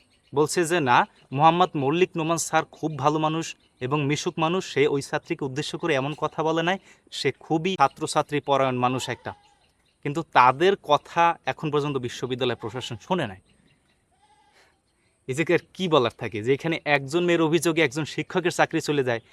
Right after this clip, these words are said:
আর ওদিকে শত শত ছেলে মেয়ের অভিযোগে শিক্ষক পদোন্নতি পায়। মানে এটা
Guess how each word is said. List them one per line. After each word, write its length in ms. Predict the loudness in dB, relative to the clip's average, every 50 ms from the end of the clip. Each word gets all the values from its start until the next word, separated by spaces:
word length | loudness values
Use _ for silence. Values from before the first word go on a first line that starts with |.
| _ _ -4
আর 100 | -2 -2
ওদিকে 260 | 0 0 0 -2 -2
শত 280 | -2 -2 -4 -2 -2
শত 260 | -4 -4 -4 -4 -4 -4
ছেলে 340 | -4 -2 0 0 0 2
মেয়ের 200 | 2 2 2 2
অভিযোগে 580 | 2 2 2 0 0 2 2 4 4 4 2 2 -2 _ _ _ _ _ _ _ _ _ _ _
শিক্ষক 380 | -8 -6 -4 -6 -6 -6 -12 -8 -4
পদোন্নতি 420 | -2 -2 0 0 -2 -2 -4 -8 -12
পায়। 220 | -14 -16 -18 -20 _ _ _ _ _ _ _ _ _ _ _ _ _ -10
মানে 80 | -8 -4
এটা 140 | -4 -4